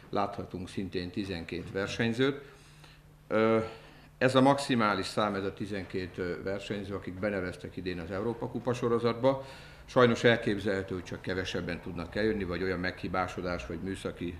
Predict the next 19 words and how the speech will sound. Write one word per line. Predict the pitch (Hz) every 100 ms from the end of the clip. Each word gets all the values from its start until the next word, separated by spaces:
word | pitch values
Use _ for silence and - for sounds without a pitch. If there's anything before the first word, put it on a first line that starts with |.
| -
ö, | 87 85 - -
dolgok | 98 92 87
következnek | - 92 90 - 87 87 87
be, | 92
ami | 87
miatt | 85 78
csak | - -
tizen | 113 110 107
lesznek, | 90 - 80
vagy | - -
tizenegyen, | 98 123 117 107 101 87 - - -
de | 107
bízunk | 98 131 113 95
benne, | 107 110
hogy | 104
mind | 117
a | 95
tizenkét | - 95 87 - 85
kat-, | - -